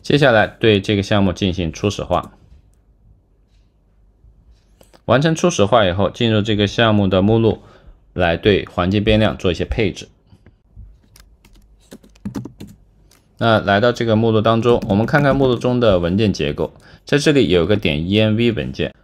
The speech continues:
我们要对它进行一些配置。我们要对这个点E N V做一些修改。可以看到目前呢是空的，只有一个A P I key。那我们对它进行一些配置。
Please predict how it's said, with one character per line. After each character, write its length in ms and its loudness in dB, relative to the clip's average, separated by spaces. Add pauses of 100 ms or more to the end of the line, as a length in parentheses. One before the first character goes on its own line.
我 120 2
们 100 4
要 100 6
对 160 0
它 200 -2 (100)
进 180 -4
行 140 -6
一 140 -4
些 420 -4 (140)
配 160 -2
置。 200 -8 (1800)
我 100 0
们 140 4
要 80 2
对 160 2
这 120 0
个 80 2
点 260 0
E 100 0
N 120 0
V 140 0
做 160 -2
一 40 4
些 120 -4
修 220 0
改。 200 -2 (1040)
可 120 -2
以 40 4
看 120 4
到 100 0
目 160 0
前 200 2
呢 200 2
是 320 -2
空 280 0
的， 200 -2 (600)
只 100 0
有 80 4
一 80 2
个 80 0
A 80 2
P 160 -2
I 100 4
key。 320 -10 (1160)
那 120 2
我 160 2
们 140 -2
对 160 0
它 140 -2
进 180 -4
行 100 -4
一 40 -8
些 100 -6
配 180 -8
置。 160 -16